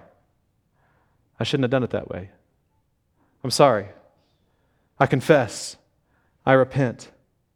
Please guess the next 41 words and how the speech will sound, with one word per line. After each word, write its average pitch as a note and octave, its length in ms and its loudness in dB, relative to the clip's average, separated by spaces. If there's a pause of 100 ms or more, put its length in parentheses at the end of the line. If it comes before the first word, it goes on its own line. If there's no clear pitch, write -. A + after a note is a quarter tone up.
(580)
And D3+ 100 4
what F3 100 6
does E3 120 4
a D#3+ 60 4
good F3 200 2
dad F3+ 240 6
do G3+ 220 4
when C#3+ 120 0
his C3+ 120 -2
son F#3 240 2
confesses F3 500 2
and F3+ 80 0
repents? F3+ 540 0 (480)
He - 80 -10
brings A2+ 240 -2
him B2+ 80 -4
home. G2 220 -6 (2000)
Right C3 160 6
away. F#2+ 260 -10 (1800)
Right F#3+ 160 0
away. F#3+ 380 -2 (920)
So G3+ 140 8
if F#3+ 60 8
that's A#3+ 220 8
you, B3+ 560 8 (200)
if F3+ 80 4
you're G#3+ 100 8
carrying A#3 320 10
around A#3 220 8
this A3 100 6
stuff B3 240 6
in A#3+ 80 4
your G#3+ 140 8
heart A#3+ 240 8
and A3+ 80 4
you're A3 100 8
refusing A#3+ 320 4
to A3 60 4
confess A3 300 6
and A3+ 80 4
repent, A#3+ 460 6